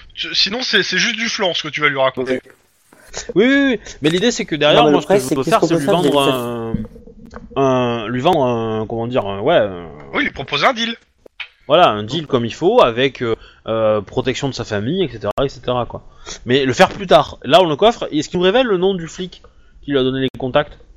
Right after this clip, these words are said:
Speaker 1: Euh, à la fin, toute fin d'interrogatoire, ouais, il vous donne, il vous donne son nom, euh, c'est un gars qui travaille pour la métropolitaine, donc en gros, c'est un flic de base,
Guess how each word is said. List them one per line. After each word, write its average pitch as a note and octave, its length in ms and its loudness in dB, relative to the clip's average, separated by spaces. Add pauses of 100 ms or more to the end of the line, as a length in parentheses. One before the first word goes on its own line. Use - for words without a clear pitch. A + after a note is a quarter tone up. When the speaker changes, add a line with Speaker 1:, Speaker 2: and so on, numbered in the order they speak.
(440)
Speaker 1:
Euh, C#3+ 100 0 (220)
à E3+ 80 0
la F#3 120 6
fin, C4 440 0
toute C#4+ 240 -8
fin C#4 160 0
d'interrogatoire, F#3+ 1000 0 (320)
ouais, D3 220 4
il E3 100 -4
vous E3 100 -6
donne, F3+ 200 4
il E3+ 100 -2
vous D#3 200 -10
donne F#3 200 0
son E3+ 200 -6
nom, E3+ 340 -4
euh, C3 440 0 (420)
c'est - 160 -4
un E3 140 6
gars E3 180 2
qui - 120 -8
travaille D3 280 0
pour D#3+ 140 -4
la C#3 60 -2
métropolitaine, C#3+ 640 -4
donc C#3+ 160 -10
en C#3 80 -6
gros, C#3+ 180 -6
c'est D#3+ 120 -2
un C3+ 80 2
flic D#3+ 180 -8
de D3+ 160 -4
base, C#3+ 500 2